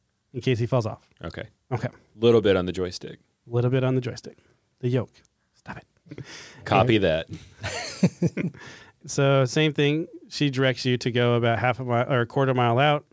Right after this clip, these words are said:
Speaker 1: and then kinda line up with Vasa, and you can take over from here.
Speaker 2: All right. I'm gonna look at Woods.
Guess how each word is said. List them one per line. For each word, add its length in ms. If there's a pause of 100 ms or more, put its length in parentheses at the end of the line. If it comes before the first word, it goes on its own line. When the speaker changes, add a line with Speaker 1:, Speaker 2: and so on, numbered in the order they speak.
(220)
Speaker 1:
and 140
then 220
kinda 220
line 320
up 260
with 560 (100)
Vasa, 340 (300)
and 420
you 200
can 160
take 240
over 200
from 120
here. 200 (360)
Speaker 2:
All 80
right. 200 (300)
I'm 80
gonna 140
look 180
at 80
Woods. 480